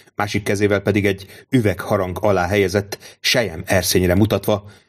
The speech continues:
mely féltett drágaságként hevert a fekete bársonypárnán. "Azon tűnődtem csupán, miért hever itt ez az erszény, mely mellett egy darab papírszelet és egy meglehetős,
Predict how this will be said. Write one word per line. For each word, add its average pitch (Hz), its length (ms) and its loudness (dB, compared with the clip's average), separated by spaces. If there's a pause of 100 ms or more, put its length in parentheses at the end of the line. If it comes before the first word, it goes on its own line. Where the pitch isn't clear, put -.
(140)
mely 113 220 0
féltett 113 560 -2
drágaságként 101 760 -2
hevert 98 360 0
a 92 40 -2
fekete 90 340 0
bársonypárnán. 87 800 -2 (640)
"Azon 139 600 2
tűnődtem 135 400 2
csupán, 135 300 0
miért 160 300 0
hever 127 240 0
itt - 300 -6
ez 123 160 2
az 123 140 0
erszény, 127 680 2
mely 127 220 2
mellett 139 400 0
egy 120 220 -2
darab 127 300 0
papírszelet 120 680 0 (480)
és 131 220 0
egy 110 280 -4
meglehetős, 135 760 2